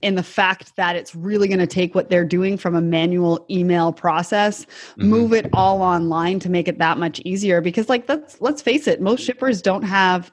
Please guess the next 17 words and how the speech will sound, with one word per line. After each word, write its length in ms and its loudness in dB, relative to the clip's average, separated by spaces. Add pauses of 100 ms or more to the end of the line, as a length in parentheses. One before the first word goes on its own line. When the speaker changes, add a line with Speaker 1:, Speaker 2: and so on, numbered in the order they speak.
Speaker 1:
a 60 -2
T 200 -6
M 100 0
S, 380 -6
right? 200 0
A 60 -6
transportation 720 -4
management 420 -2
system. 440 -16 (140)
And 180 0
so 240 0
they're 260 0
literally 560 0
using 720 0
email 500 -2
and 140 -4
Excel 720 -2